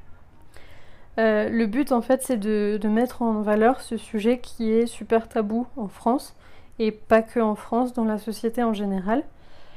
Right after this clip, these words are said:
Euh, tout simplement parce que souvent, déjà,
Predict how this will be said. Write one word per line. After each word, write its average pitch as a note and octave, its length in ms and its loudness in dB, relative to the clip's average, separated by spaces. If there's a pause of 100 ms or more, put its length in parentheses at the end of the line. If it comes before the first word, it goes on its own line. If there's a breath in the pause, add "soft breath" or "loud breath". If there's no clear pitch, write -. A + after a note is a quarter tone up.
(1400 soft breath)
Euh, A#3 240 2
tout A3 240 -4
simplement B3 540 4
parce B3 240 0
que A3+ 260 -2
souvent, A#3 420 0
déjà, A3+ 600 4